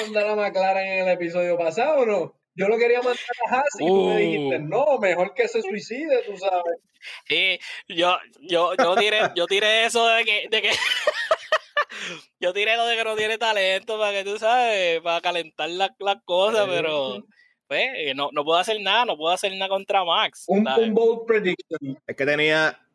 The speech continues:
Speaker 1: ¿Ustedes están de acuerdo que Norris termina por encima de Bottas el season?
Speaker 2: No. Él, él,
Speaker 3: Yo
Speaker 2: eh,
Speaker 3: no
Speaker 2: Bottas, Bottas, Bottas enseñó que ti-, que, ¿sabes?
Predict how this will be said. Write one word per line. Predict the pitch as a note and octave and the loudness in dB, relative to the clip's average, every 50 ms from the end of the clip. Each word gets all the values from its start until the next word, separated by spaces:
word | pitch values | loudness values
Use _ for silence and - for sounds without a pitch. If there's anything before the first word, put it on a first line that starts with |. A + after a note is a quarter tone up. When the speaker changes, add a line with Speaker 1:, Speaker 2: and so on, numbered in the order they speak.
| _ | _
Speaker 1:
¿Ustedes | - E3 D#3 D#3 F3+ F#3 F#3 G3+ | -6 -6 -4 0 2 2 2 2
están | G3+ G3+ G#3+ G#3 G3+ | 2 0 -2 -2 0
de | G#3 | -2
acuerdo | G3 F3 G3 G3+ G3+ G3 F#3+ F#3 | -2 0 -2 -2 0 0 0 2
que | F3+ E3+ | 2 0
Norris | E3 E3+ F3 F3+ F#3 - - - | 0 2 0 0 0 -2 -4 -2
termina | G3 F3 F3+ F3+ F3+ F3+ F3 | -2 -2 -2 0 0 0 2
por | F3 F3 | 2 2
encima | F3 E3 E3 F3+ F3 F3 F3 | 0 0 -2 -6 -4 -2 -2
de | E3+ | 2
Bottas | E3+ F3+ F3+ F3 E3+ D#3+ D#3+ - - _ | 2 2 2 2 0 0 -2 -4 -10 _
el | E3 D#3+ D#3 | -6 -6 -6
season? | - - F#3 E3 D3 C3+ A#2+ A2+ - _ _ _ _ _ _ _ _ _ _ _ _ _ _ _ _ _ _ _ _ _ _ - | -6 -8 -8 -6 -6 -8 -8 -8 -14 _ _ _ _ _ _ _ _ _ _ _ _ _ _ _ _ _ _ _ _ _ _ -2
Speaker 2:
No. | C3+ A#2 - _ _ _ _ _ _ _ _ _ _ _ _ _ _ _ _ _ _ _ _ _ _ | -2 -2 -2 _ _ _ _ _ _ _ _ _ _ _ _ _ _ _ _ _ _ _ _ _ _
Él, | C#3 C3+ C#3+ D3+ | -4 -2 -2 -2
él, | D3 C3+ D#3 D#3+ E3+ E3+ _ _ | -2 0 0 0 0 -2 _ _
Speaker 3:
Yo | B2+ C#3 D#3+ | -4 -4 -2
Speaker 2:
eh, | D#3+ | -2
Speaker 3:
no | F#3 F#3+ F#3+ F#3 F3+ F3 D#3+ | 0 0 0 -2 -2 0 2
Speaker 2:
Bottas, | F#3 G3 G#3 G3 G3+ - - - _ _ | 0 2 4 2 0 0 -2 -10 _ _
Bottas, | D#3 - D#3+ - F#3+ G#3 G#3 - - _ | 0 0 2 4 2 2 0 -2 -8 _
Bottas | D#3 C#3+ D3+ D3+ E3 F#3 F#3 G#3 | -4 0 2 2 2 2 0 0
enseñó | G3 F3+ - - G3+ F#3 F3 E3+ E3+ F3+ F#3+ G3 G#3 G3+ - _ _ _ _ _ _ _ _ _ _ _ | -2 -2 -2 -2 -2 -2 -4 -6 -6 -4 -2 0 0 -2 -4 _ _ _ _ _ _ _ _ _ _ _
que | - E3 E3 D#3 | -4 -4 -4 -4
ti-, | D#3+ D#3 C#3+ - | -4 -8 -8 -8
que, | - F3 - - | -8 -8 -8 -4
¿sabes? | - F3 D3+ C#3+ C#3 B2+ | -2 0 2 2 0 0